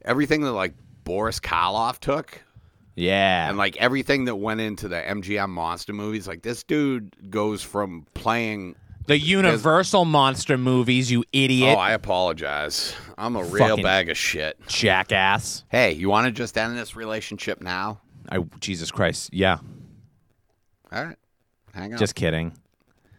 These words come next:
Speaker 2: After the episode.
Speaker 1: No, but you
Speaker 2: New
Speaker 1: can see it
Speaker 2: co-host
Speaker 1: when,
Speaker 2: next
Speaker 1: like,
Speaker 2: week.
Speaker 1: there's a, uh, when they're in the boat together and he, like, gets up and starts walking to her like Frankenstein.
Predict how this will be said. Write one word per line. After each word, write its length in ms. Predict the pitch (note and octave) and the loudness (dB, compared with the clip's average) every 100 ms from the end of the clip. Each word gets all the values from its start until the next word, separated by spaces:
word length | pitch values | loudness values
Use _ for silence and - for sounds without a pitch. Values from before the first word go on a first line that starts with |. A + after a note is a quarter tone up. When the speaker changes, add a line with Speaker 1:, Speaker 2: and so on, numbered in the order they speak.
| _ - | _ -6
Speaker 2:
After 280 | F2 - | -6 -2
the 100 | E2+ | -2
episode. 380 | D#2+ - - D#2 - _ _ _ | -2 -4 -8 -10 -12 _ _ _
Speaker 1:
No, 180 | A#2+ D#3+ | 2 2
but 120 | C#3 | 4
you 80 | C#3+ | 2
Speaker 2:
New 60 | E3 | 4
Speaker 1:
can 40 | F3 | 6
see 60 | |
it 40 | F#3+ | 8
Speaker 2:
co-host 240 | F3 C3+ | 8 6
Speaker 1:
when, 80 | E3 | 4
Speaker 2:
next 120 | D3 | 6
Speaker 1:
like, 200 | C#3 D3 - | 6 4 -2
Speaker 2:
week. 60 | - - _ G2+ | -16 -20 _ 2
Speaker 1:
there's 220 | C3 A#2+ | 2 6
a, 200 | B2+ A2 F2 | 4 4 -4
uh, 320 | G2+ G#2 G2 F#2 | 2 4 4 0
when 260 | G2 G#2+ | 0 2
they're 160 | A#2 B2 | 4 4
in 100 | B2 | 4
the 60 | G#2 | 4
boat 320 | A2 A#2 B2 | 4 4 2
together 380 | A2 B2+ C3+ B2+ | 0 2 2 2
and 80 | |
he, 80 | G#2 | 0
like, 240 | F#2+ F#2 - | 0 -2 -2
gets 260 | F#2+ F#2 | -4 -2
up 200 | G#2+ G#2+ | -2 -2
and 100 | G#2+ | -6
starts 300 | - F#2+ F2+ | -6 -4 -4
walking 380 | E2 E2+ F#2 A2+ | -6 -4 -4 -4
to 80 | A#2 | -4
her 100 | B2+ | -2
like 180 | E2 C2 | -4 -8
Frankenstein. 880 | - D#2+ F2 A2+ - A#2 C3+ C#3 | -6 -4 -6 -10 -10 -8 -8 -10